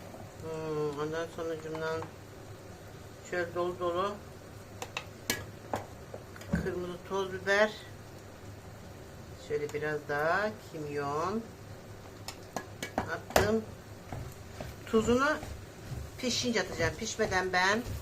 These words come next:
etin tuzunu vermiyorum. Çünkü et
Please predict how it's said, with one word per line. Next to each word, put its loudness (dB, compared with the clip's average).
etin 0
tuzunu 4
vermiyorum. 6
Çünkü -2
et 8